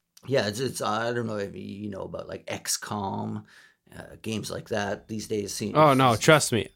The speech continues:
Speaker 2: I, I know about X com 'cause there's, like, a mafia-themed X com too, so.
Speaker 1: Oh, there you go. Yeah, so this is, I think, similar style to that.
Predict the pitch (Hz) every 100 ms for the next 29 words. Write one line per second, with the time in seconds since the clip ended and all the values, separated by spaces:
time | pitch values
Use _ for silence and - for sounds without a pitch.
0 | - 135 - 120 135 139 139 127 - 117
1 | - - 104 92 101 120 123 127 127 123
2 | 113 113 117 120 117 123 123 117 113 -
3 | - 117 107 101 - 113 - - - -
4 | - 113 160 160 87 90 92 98 95 98
5 | 95 - 104 101 117 101 107 - - 82
6 | - 98 - 147 87 90 - 104 90 87
7 | 92 101 104 117 104 -